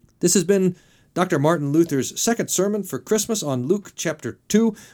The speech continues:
one to fourteen from the House Postil, published in eighteen eighty-four. I'm Pastor Brian Wolfmueller of Hope Lutheran Church, reading Luther's sermon. To find out more information about the Lutheran Sermon Podcast, please visit the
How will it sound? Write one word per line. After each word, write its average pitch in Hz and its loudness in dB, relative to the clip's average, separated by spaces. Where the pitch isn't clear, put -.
one 180 2
to 135 0
fourteen 175 -2
from 156 -2
the 143 -2
House 147 0
Postil, 90 -6
published 180 0
in 120 -4
eighteen 147 -2
eighty-four. 131 0
I'm 143 0
Pastor 139 0
Brian 127 2
Wolfmueller 143 2
of 110 -2
Hope 139 -2
Lutheran 117 0
Church, 123 0
reading 117 2
Luther's 107 -4
sermon. 90 -8
To - -8
find 214 4
out 196 6
more 190 6
information 180 2
about 143 0
the 120 -2
Lutheran 156 0
Sermon 151 0
Podcast, 151 -2
please 175 -4
visit 147 0
the 110 0